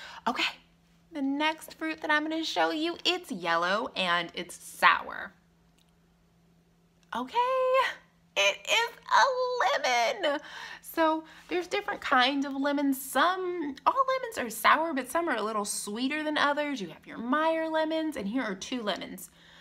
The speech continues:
Both of the lemons are yellow. And they're both yellow, and n-, lemons are known to be sour.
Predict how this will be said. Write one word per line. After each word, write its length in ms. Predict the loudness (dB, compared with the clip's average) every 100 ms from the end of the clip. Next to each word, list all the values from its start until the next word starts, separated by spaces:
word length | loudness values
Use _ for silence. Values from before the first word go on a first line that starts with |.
| -16 2
Both 280 | 2 2
of 100 | -4
the 80 | -4
lemons 420 | 2 2 4 2
are 160 | 0 -2
yellow. 540 | -2 -8 -10 -14 -16 -18 _ _ _ _ _ _ _ -20 _ -20 -18 -16 -14
And 200 | -14 -16 -14
they're 140 | -12 -8
both 560 | -6 -6 -6 -16 -20 _ _ _ _ _ _ _
yellow, 440 | -2 0 0 -2
and 180 | -6 -10 -8
n-, 140 | -8 -6
lemons 360 | -2 0 2 0
are 120 | 0
known 360 | 0 0 0 -4
to 100 | -6
be 160 | -12
sour. 840 | -10 -6 4 6 4 0 -10 -12